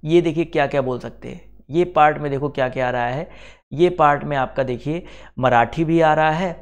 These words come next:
और आपका अंग्रेजी भी आ रहा है। क्या हिंदी आ रहा है? नहीं, हिंदी नहीं आ रहा है, क्योंकि हिंदी आता तो आपका एक सौ पचहत्तर भी ऐड हो जाता।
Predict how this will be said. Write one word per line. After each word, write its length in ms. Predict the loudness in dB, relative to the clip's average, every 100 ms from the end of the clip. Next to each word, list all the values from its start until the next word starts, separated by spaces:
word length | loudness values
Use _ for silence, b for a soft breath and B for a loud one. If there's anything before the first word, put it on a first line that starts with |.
| -8 0
और 80 | 0
आपका 240 | 2 0
अंग्रेजी 360 | 0 -2 -4 -4
भी 140 | -4
आ 120 | -4
रहा 120 | -6
है। 160 | -10 -16 -10
क्या 100 | -6
हिंदी 340 | -4 -2 2 6
आ 120 | 6
रहा 120 | 4
है? 120 | -2
नहीं, 140 | -4 -4
हिंदी 320 | -4 -2 -2
नहीं 160 | 0 0
आ 60 |
रहा 80 | 0
है, 40 |
क्योंकि 220 | -2 -6 -6
हिंदी 380 | -6 -4 0
आता 240 | 0 0 -4
तो 120 | -4
आपका 220 | -6 -4
एक 100 | -8
सौ 80 | -8
पचहत्तर 340 | -12 -8 -4
भी 120 | -2 0
ऐड 100 | 0
हो 60 |
जाता। 300 | -2 -4 -6